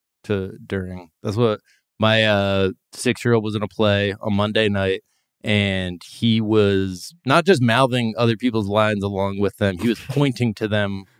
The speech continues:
Speaker 1: on stage when it was their turn to deliver the line,
Speaker 2: <laughs>
Speaker 1: which
Speaker 2: He's on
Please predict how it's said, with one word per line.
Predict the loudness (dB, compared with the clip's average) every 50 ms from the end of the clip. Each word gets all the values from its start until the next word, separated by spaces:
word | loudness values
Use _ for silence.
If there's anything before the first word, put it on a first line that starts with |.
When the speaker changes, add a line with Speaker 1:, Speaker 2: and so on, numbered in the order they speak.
| _ _ _ _ 0
Speaker 1:
on | 2 2 2 0
stage | -2 -4 -2 0 0 2 2 0 0 -4 -8 -10 -6
when | -4 -2 -2
it | -2 -2
was | -4 -4 -4
their | -4 -2 -2 -4
turn | -4 -6 -6 -4 -4 -4 -6 -10 -6
to | -2 -2 0 0 0 -2 -6 -8 -12 -18 -20 _ _ _ _ _ _
deliver | -2 0 0 0 0 0 -2
the | -2 -4 -8
line, | -10 -10 -10 -10 -10 -10 -10 -8 -8 -2 2 4
Speaker 2:
<laughs> | 4 4 2 0 -4 -6 -6 -6 -8 -12 -14 -18 -20 -20 _ _ _
Speaker 1:
which | -8 -6 -6 -6 -8 -10 -14 -14 -16 -18
Speaker 2:
He's | -14 -10 -8 -6 -4 0 2
on | 2